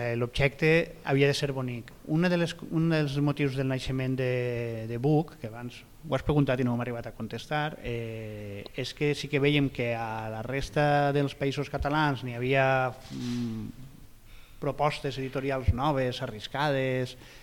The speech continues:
i que així n'hi havia, però eren del passat, <laughs> eh, o n'hi havia, però estaven un poc en, en decadència, o n'hi havia i potser ens interessaven menys.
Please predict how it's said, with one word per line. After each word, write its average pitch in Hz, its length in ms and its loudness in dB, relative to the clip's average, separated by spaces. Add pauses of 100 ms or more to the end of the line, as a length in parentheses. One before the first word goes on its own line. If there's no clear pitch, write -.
(240)
i 143 340 2
que 143 160 0
així 180 220 2 (1200)
n'hi 110 80 -12
havia, 151 320 2 (720)
però 120 160 -4
eren 127 160 -2
del 120 160 -8
passat, - 480 0
<laughs> - 920 -20
eh, 123 1200 0
o 135 120 -4
n'hi 127 120 -4
havia, 160 640 4
però 123 240 -2
estaven 131 300 -2
un 135 120 2
poc 131 240 2
en, 127 340 0
en 131 240 -2
decadència, 165 640 0 (1300)
o 208 160 4 (400)
n'hi 160 120 6
havia 185 240 4 (160)
i 160 60 -4
potser - 540 -4
ens 151 180 2
interessaven 120 500 -4
menys. - 360 -12